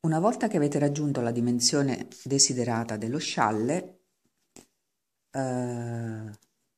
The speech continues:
chiudete le maglie in questo modo.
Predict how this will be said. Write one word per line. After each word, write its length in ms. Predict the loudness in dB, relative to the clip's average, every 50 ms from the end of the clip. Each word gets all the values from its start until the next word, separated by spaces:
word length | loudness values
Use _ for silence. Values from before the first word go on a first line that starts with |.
| _ _ _
chiudete 560 | -4 0 2 4 6 6 6 4 4 0 0
le 120 | 0 2 2
maglie 760 | 2 2 2 2 2 2 2 2 2 2 0 -2 -6 -16 _ _ _ -20 -20 -20 _ _ _ _ _ _ _ _ _ _ -20 -20 _ _ _ _ _ _ _ _ _ _ _ _ _ _ _ _ _ _ _ _ _ _ _ _ _ _ _ _ _ _
in 180 | 0 0 2 4
questo 340 | 4 6 6 6 4 2
modo. 540 | -2 0 0 0 0 0 -2 -2 -4 -4 -6